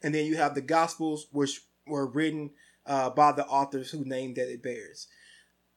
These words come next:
Uh, in the New Testament, when you look at it wholly, you have, it's comprised of twenty-seven books.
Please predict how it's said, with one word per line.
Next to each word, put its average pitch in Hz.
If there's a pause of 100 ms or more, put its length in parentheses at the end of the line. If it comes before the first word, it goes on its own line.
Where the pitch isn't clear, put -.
(160)
Uh, 151
in 160
the 160
New 196
Testament, 202
when 160
you 151
look 160
at 156
it 147
wholly, 151
you 147
have, 143
it's 147
comprised 139
of 131
twenty-seven 147
books. -